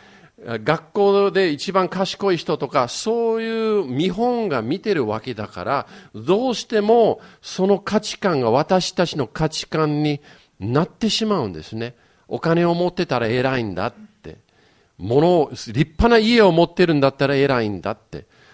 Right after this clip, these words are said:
すごい車乗ってるんだったら偉いんだって。ものすごい資格を持ってるんだったら偉いんだ。あの、力が持って、偉い、力を持ってる人やったら偉いんだ。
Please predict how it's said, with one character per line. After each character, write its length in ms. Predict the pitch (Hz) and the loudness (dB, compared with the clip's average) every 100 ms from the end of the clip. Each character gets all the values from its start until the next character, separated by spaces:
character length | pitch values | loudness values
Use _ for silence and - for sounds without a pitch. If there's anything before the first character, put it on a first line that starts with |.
| _ - | _ -16
す 300 | - 113 113 | -12 -8 -2
ご 160 | 120 | -2
い 40 | 135 | -2
車 360 | 175 202 220 | -2 0 4
乗 120 | 233 | 4
っ 80 | 233 | 2
て 120 | 233 | 0
る 80 | 220 | -2
ん 60 | 185 | 0
だ 100 | 147 | 0
っ 100 | - | 0
た 100 | 139 | 0
ら 100 | 123 | 2
偉 280 | 123 120 113 | 2 2 2
い 60 | |
ん 100 | 98 | -2
だ 120 | 87 | -4
っ 40 | 104 | -6
て。 260 | _ - - - 160 170 123 | _ -18 -18 -20 -20 -20 0
も 200 | 123 202 | 4 6
の 100 | 240 | 6
す 220 | - 262 | 2 0
ご 140 | 269 | 2
い 40 | 220 | 2
資 160 | - | 0
格 280 | - 247 277 | 0 2 6
を 100 | 269 | 6
持 140 | 247 262 | 6 2
っ 80 | - | 2
て 140 | 269 | 2
る 100 | 254 | 4
ん 60 | 208 | 4
だ 100 | 147 | 2
っ 80 | |
た 120 | - 110 | 2 4
ら 80 | |
偉 260 | 107 117 123 | 4 4 2
い 60 | 113 | 0
ん 100 | 104 | -2
だ。 220 | 107 - _ _ - _ _ _ - | -6 -8 _ _ -20 _ _ _ -12
あ 200 | 95 98 | -6 -4
の、 340 | 90 90 85 - _ _ - | -2 -2 -4 -6 _ _ -14
力 520 | - - - 202 214 | -6 -2 2 4 4
が 120 | 226 | 4
持 120 | 208 | 4
っ 80 | 214 | 2
て、 160 | 143 127 | 2 2
偉 320 | 170 185 208 | 2 2 0
い、 160 | 208 - 143 | -4 -6 -12
力 440 | - - 208 226 | -12 -6 0 2
を 80 | 233 | 2
持 120 | 220 | 2
っ 40 | 226 | 0
て 180 | 226 226 | -2 -4
る 100 | 190 | -4
人 220 | - 214 | -2 0
や 100 | 170 | 0
っ 80 | - | -2
た 120 | 165 | -2
ら 120 | 165 | -2
偉 300 | 113 113 113 | -2 -2 -2
い 60 | 123 | -2
ん 120 | 104 | -4
だ。 200 | 92 | -6